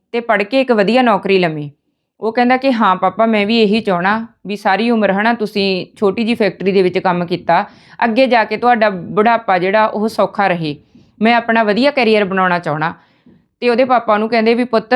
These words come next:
ਫੀਸ ਦੀ ਕੋਈ ਪਰਵਾਹ ਨਾ ਕਰੀ, ਚਾਹੇ ਮੈਂ ਜਿਵੇਂ ਮਰਜ਼ੀ ਕਰਕੇ, ਹਨਾ, ਤੇਰੀ ਫੀਸ ਭਰਾਂ, ਵੀ ਮੈਂ ਆਪੇ ਭਰੂੰਗਾ।" ਪਿਓ ਪੁੱਤਾਂ ਦੀ ਆਪਸ ਦੇ ਵਿੱਚ ਬਹੁਤ ਸੋਹਣੀ ਬਣਦੀ ਹੁੰਦੀ ਆ। ਚਲੋ, ਮਨੋਜ ਅੱਗੇ ਪਲੱਸ ਟੂ ਕਰ ਲੈਂਦਾ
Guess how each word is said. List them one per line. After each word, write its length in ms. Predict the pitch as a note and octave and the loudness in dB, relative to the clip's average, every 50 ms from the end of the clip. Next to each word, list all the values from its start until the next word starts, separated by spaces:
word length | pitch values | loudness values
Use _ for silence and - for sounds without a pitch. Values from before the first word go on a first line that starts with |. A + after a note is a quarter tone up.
| B3+ B3 A#3+ A#3+ - | 2 2 0 -2 -4
ਫੀਸ 360 | - A3+ G#3+ G#3 G#3 G3+ G#3+ | -2 0 0 2 0 0 0
ਦੀ 120 | G3+ G#3 - | -2 0 2
ਕੋਈ 140 | G#3+ G#3 | 2 2
ਪਰਵਾਹ 360 | G3 G3+ G3+ G3 G3 F#3+ G3+ A3+ | 2 2 2 2 4 2 2 2
ਨਾ 120 | A3+ G#3 | 0 -2
ਕਰੀ, 400 | - F3 E3 E3 F3+ G#3 G#3+ - _ _ _ _ _ - | -2 -2 -2 -2 -2 -4 -8 -10 _ _ _ _ _ -2
ਚਾਹੇ 300 | A#3+ A#3 A3 G#3+ A#3 A#3 | 0 2 2 2 2 0
ਮੈਂ 140 | A3+ A3 G#3+ | 0 0 0
ਜਿਵੇਂ 280 | F#3 G#3 G3+ G#3 G#3+ | 0 0 0 2 2
ਮਰਜ਼ੀ 340 | G#3+ F#3+ F3 E3+ D#3 F#3 G#3 | 2 2 2 0 0 -2 0
ਕਰਕੇ, 560 | G3 G3+ F3+ F3 - - F#3+ F#3 F#3+ F#3+ F#3 - _ _ _ - G#3+ | 0 0 0 0 -2 -2 0 0 0 -2 -4 -10 _ _ _ -4 -2
ਹਨਾ, 120 | A3+ A#3+ | -2 0
ਤੇਰੀ 220 | B3 B3 A3+ A3+ | 0 0 0 0
ਫੀਸ 300 | A3 - G#3 F#3 F3+ F#3+ | 0 0 -2 -2 0 -2
ਭਰਾਂ, 380 | G3+ - A3+ A3+ G#3 G3 G#3+ A3+ | -2 0 0 2 2 0 0 0
ਵੀ 120 | A3 A3+ | 0 0
ਮੈਂ 120 | A3 A3 G#3 | 2 2 2
ਆਪੇ 180 | G#3 G#3+ C4 | 2 2 0
ਭਰੂੰਗਾ।" 460 | C4 C4+ B3+ A#3 G3+ F3+ E3 D3+ C#3+ - _ _ _ _ _ _ _ _ _ _ _ _ _ _ _ _ _ - | 2 2 2 2 2 0 0 -2 -4 -6 _ _ _ _ _ _ _ _ _ _ _ _ _ _ _ _ _ -6
ਪਿਓ 160 | G3 G3 G3 | -4 -2 -2
ਪੁੱਤਾਂ 300 | F#3+ F#3+ F3+ - F#3+ F#3+ | -2 -4 -4 -2 -2 0
ਦੀ 100 | F#3+ G3 | 2 2
ਆਪਸ 280 | F#3+ F3+ E3+ F3 - F#3 | 2 2 2 0 -2 -2
ਦੇ 120 | F3+ F#3 | 0 0
ਵਿੱਚ 200 | F3+ F3+ F3 F#3 | 0 0 -2 -2
ਬਹੁਤ 480 | F3+ F3 F#3 F#3 G3 G#3 G#3 - G#3+ G#3 | 0 2 4 4 4 2 0 -2 -6 -6
ਸੋਹਣੀ 300 | - G#3 F#3+ F#3+ G#3+ A3+ | -4 -2 -2 0 0 2
ਬਣਦੀ 360 | G#3+ F#3 E3 E3 D#3+ E3 D#3+ | 2 0 0 0 0 0 -2
ਹੁੰਦੀ 240 | E3+ E3 D#3 E3 E3 | -2 0 0 2 2
ਆ। 120 | E3+ F#3+ G3 - _ _ _ _ _ _ _ _ - | 2 0 -2 -6 _ _ _ _ _ _ _ _ -6
ਚਲੋ, 160 | B3+ C4 C4 | -2 0 0
ਮਨੋਜ 420 | C4 B3 A3+ G#3 G#3 G#3 G#3 F#3+ G#3 - - | 0 2 2 2 2 2 2 0 0 0 0
ਅੱਗੇ 240 | G3 F3 E3+ G3 G3 | -2 0 0 0 0
ਪਲੱਸ 260 | G3 G3 F#3 E3+ - | 0 0 0 0 -2
ਟੂ 120 | - A#3 | -4 -4
ਕਰ 200 | G#3+ A3 G3 E3 | 0 0 0 0
ਲੈਂਦਾ 420 | F3 E3+ E3 E3+ E3 F3 F#3+ A3 | 0 0 -2 0 0 -2 -2 -2